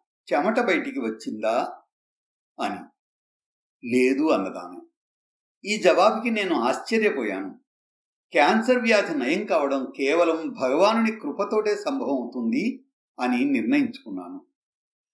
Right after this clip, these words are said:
ఒక వారం తర్వాత అలిస్ బరువు తీశాను. వ్యాధితో ఉన్నప్పటి బరువు కంటే ముప్పై ఎనిమిది పౌండ్లు తగ్గింది.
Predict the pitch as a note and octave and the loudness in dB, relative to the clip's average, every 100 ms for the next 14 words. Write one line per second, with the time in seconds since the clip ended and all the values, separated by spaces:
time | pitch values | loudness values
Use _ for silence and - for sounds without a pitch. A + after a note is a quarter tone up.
0 | _ D#3 D#3+ D#3+ D3 G3+ A#3 A3+ F#3+ E3 | _ -2 4 6 6 4 2 0 2 2
1 | C#3+ C#3+ C#3 B2+ G3 A3 C3+ B2+ C3+ G#2+ | 2 0 0 0 0 -2 0 0 -2 -6
2 | - A2 F#2+ F#2 _ _ _ _ _ _ | -10 -10 -8 -12 _ _ _ _ _ _
3 | _ A#2+ C3+ D3 G3+ A3+ A3+ A3 F#3+ F3+ | _ 0 4 6 4 2 2 0 0 0
4 | - E3+ D#3 B2 C3+ F3+ E3+ A#2 A2+ B2 | 0 -4 -2 0 0 0 0 -2 -2 -2
5 | F3 A3 _ _ C#4+ D#3 - G3 G3 F#3 | -4 -8 _ _ -4 -4 -2 0 2 2
6 | F3 - C#3+ A3 A3+ B2 F2+ G2 F#2+ F#2 | 0 0 0 0 0 -2 -2 -6 -8 -10